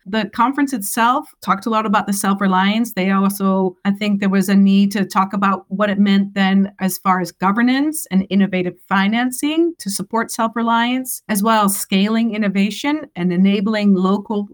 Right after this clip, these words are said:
supplier development and regional manufacturing.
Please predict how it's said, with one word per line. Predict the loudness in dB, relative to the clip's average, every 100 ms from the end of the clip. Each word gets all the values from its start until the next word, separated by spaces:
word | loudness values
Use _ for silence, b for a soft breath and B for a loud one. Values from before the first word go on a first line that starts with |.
| -18
supplier | -12 -12 _ 0 0 -2
development | -2 0 0 0 -2 -2
and | -2 0
regional | 0 -2 -4 -2
manufacturing. | 0 0 0 -2 -2 -8 -8